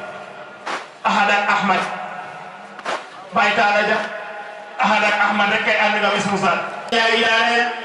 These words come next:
Yow ngay romb seen wéy jur yëpp. Xale yaa ngi leen di génnaat. Te daa may teg nañ mbaxane waaye gisaguma.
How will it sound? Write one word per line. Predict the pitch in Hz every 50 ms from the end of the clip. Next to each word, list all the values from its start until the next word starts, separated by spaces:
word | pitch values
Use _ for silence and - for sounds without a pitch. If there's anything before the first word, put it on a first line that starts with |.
| - - - - -
Yow | - 180 202 202
ngay | 214 220 226
romb | 240 240 233 233
seen | - 233 240 226 240
wéy | 240 233 - 233
jur | 226 240 240
yëpp. | 247 247 - - - - - - - -
Xale | - 208 208 220
yaa | 226 226 226 226
ngi | 233 247 247
leen | 240 247 240 226 233 233
di | - 233
génnaat. | 233 233 226 233 226 - - - - - - - - -
Te | - -
daa | - 214 220 226 226
may | 240 240 240 233
teg | 247 254 247
nañ | 240 233
mbaxane | 240 240 240 - 247 247 254 254
waaye | 247 240 233 233 226
gisaguma. | 226 226 196 180 180 190 196 190 -